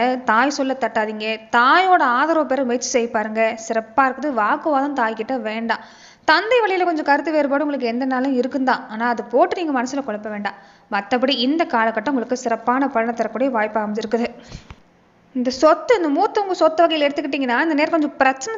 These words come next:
தரக்கூடிய அமைப்பு தாங்க. நீங்களாவே இந்த சொத்து சம்பந்தப்பட்ட விஷயத்துல தலையிடுறது வேண்டாம்.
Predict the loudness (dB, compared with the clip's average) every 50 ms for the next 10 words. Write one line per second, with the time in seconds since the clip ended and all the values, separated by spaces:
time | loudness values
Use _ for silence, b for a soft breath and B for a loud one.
0 | 0 0 0 2 0 0 0 0 0 0 2 2 2 2 2 0 0 0 0 2
1 | 4 4 4 4 4 2 0 -2 -2 0 0 0 0 0 -2 -2 0 0 -2 -2
2 | -2 -2 -2 -2 -4 -4 -4 0 0 0 0 2 0 2 0 0 0 -2 -2 0
3 | 0 0 0 0 -2 -2